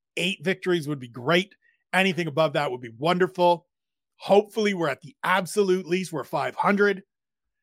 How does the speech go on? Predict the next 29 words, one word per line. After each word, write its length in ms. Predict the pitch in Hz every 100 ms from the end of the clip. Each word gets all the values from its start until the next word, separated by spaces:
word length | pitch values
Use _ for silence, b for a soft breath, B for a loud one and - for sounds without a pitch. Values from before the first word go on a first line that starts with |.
| _ _ _ _ 185
Most 300 | 208 208 196
importantly, 460 | 160 151 147 139
though, 220 | 139 143
I 60 | 143
just 240 | 143 208
wanna 200 | 170 127
have 220 | 113 117 -
fun. 280 | 123 110
I 80 | 117
just 180 | 143 180
wanna 200 | 180 135
watch 240 | 120 120
some 160 | - 113
good 200 | 131 110
fights. 460 | - 113 110 - - _ _
It's 80 | _ 208
been 100 | 208
a 60 |
long 340 | 151 139 135 135
week. 300 | 143 139 147
It's 100 | -
been 140 | 175
a 40 |
frustrating 540 | - 156 135 160 127 123
couple 280 | 143 127 123
of 80 | 120
weeks 240 | 127 -
around 240 | 123 117
here. 320 | 113 123 117